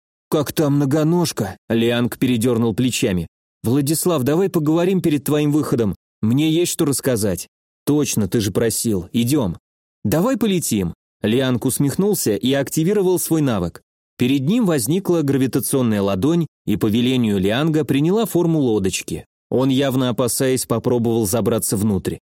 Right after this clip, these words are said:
И у него получилось. Все, включая меня, широко открытыми глазами смотрели на Лианга, который с удобством уселся в ладошке. «Смотри, я милостыня!»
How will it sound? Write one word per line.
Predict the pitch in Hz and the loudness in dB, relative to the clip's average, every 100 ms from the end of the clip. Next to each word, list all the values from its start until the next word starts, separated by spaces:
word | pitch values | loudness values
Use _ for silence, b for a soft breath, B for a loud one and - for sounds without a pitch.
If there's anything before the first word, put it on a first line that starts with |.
| _ _ - | _ _ -2
И | 95 | 0
у | |
него | 98 98 107 | 0 0 0
получилось. | 104 110 131 - 208 120 85 - - _ _ _ - | 0 0 0 0 -2 -2 -4 -8 -14 _ _ _ -8
Все, | - 190 | -2 -2
включая | - 147 127 156 165 | 0 -2 0 0 0
меня, | 135 147 156 | 0 0 0
широко | - 127 131 180 | 0 -2 0 0
открытыми | 170 - 180 165 151 | -2 0 0 2 0
глазами | 127 135 117 156 156 | 0 0 0 0 0
смотрели | 127 139 131 - 151 131 | 0 -2 -2 0 0 2
на | 120 | 2
Лианга, | 120 156 170 120 85 _ _ - | 2 2 0 0 -4 _ _ -4
который | 120 156 147 | 0 2 2
с | - | 0
удобством | 135 165 156 - 156 151 | 0 0 0 -2 0 2
уселся | 143 160 151 - | 0 0 0 0
в | 143 | 0
ладошке. | 156 135 107 - - - _ _ _ _ | 2 2 0 -2 -10 -18 _ _ _ _
«Смотри, | - 180 214 202 165 107 | -6 -2 0 0 0 2
я | 147 | 2
милостыня!» | 233 208 190 185 - 165 120 85 | 0 2 2 0 0 0 0 -2